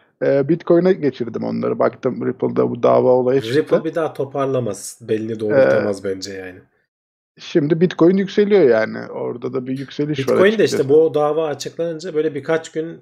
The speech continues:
Speaker 2: bir şeye durdu. Ya lan ne olacak?
Speaker 1: Düştü.
Speaker 2: Bir düştü,
Speaker 1: Evet,
Speaker 2: bir
Speaker 1: evet.
Speaker 2: çıktı, bir düştü, bir çıktı. Karar veremediler. Bu hafta sonundan itibaren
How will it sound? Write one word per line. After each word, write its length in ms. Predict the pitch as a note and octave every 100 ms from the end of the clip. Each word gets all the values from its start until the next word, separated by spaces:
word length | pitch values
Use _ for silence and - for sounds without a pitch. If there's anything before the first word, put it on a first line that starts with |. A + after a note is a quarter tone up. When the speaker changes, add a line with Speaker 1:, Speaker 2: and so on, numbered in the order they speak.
| -
Speaker 2:
bir 480 | C3+ D3 - C3+ C3
şeye 420 | - C3+ C#3 C3
durdu. 400 | A2 F#2+ G2 - _ _ _ _
Ya 120 | A2 A2
lan 240 | B2+ A#2+
ne 60 | B2
olacak? 340 | D3+ C#3 C3
Speaker 1:
Düştü. 280 | B2+ B2 C#3
Speaker 2:
Bir 60 |
düştü, 260 | C#3 - C#3
Speaker 1:
Evet, 180 | C#3 C#3+
Speaker 2:
bir 40 | D3
Speaker 1:
evet. 120 | B2+
Speaker 2:
çıktı, 200 | - C3+
bir 140 | C#3
düştü, 320 | C3+ B2 C#3
bir 100 | C#3
çıktı. 300 | C3+ B2+ -
Karar 360 | A#2+ C3+ C#3+ C#3
veremediler. 640 | D3 D#3 B2 C3+ E3 D3 B2+
Bu 160 | C3+
hafta 240 | C3 - A#2+
sonundan 340 | C3 B2 B2
itibaren 540 | A#2+ A#2 A2+ A#2 C#3+